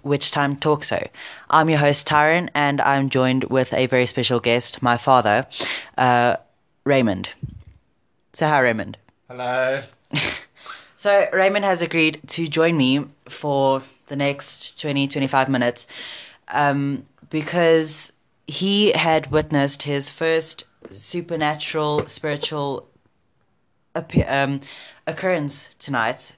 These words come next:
Speaker 1: So I wanted him to ask us some questions and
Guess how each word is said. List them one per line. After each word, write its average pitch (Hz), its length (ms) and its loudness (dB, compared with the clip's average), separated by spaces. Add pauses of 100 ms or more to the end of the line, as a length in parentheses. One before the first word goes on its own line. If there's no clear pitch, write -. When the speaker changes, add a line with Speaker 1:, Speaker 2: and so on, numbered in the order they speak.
(240)
Speaker 1:
So 135 560 0 (1000)
I 147 220 4
wanted 143 380 0
him 143 180 0
to 135 400 0
ask 135 380 2
us 131 180 -2
some 127 140 -6
questions 123 720 -4 (800)
and 131 580 2